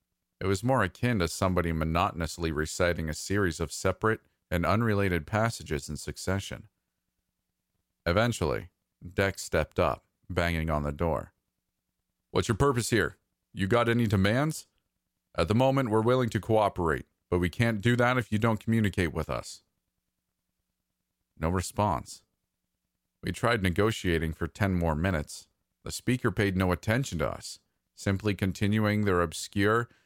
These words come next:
diatribe to the audience of presumably captive and horrified students. "Screw it," Dex said, frustrated. "I hate dealing with crazy lunatics."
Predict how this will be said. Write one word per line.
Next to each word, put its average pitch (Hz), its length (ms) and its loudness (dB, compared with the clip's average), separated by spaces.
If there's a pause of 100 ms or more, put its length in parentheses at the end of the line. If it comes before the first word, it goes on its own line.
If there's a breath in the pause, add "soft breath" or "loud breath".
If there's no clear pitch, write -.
(220 soft breath)
diatribe 92 800 0 (240)
to 92 100 -4
the 87 140 2
audience 82 640 -2
of 78 120 -4
presumably 107 640 0
captive 110 520 -2
and 90 120 0
horrified 95 520 2
students. - 580 -6 (1600)
"Screw 110 420 0
it," - 140 -2 (480)
Dex 73 260 -2
said, 73 260 0
frustrated. 71 680 -4 (460)
"I 76 80 -6
hate 85 300 -2
dealing 82 300 0
with 71 200 -10
crazy 78 360 -4
lunatics." 71 680 -8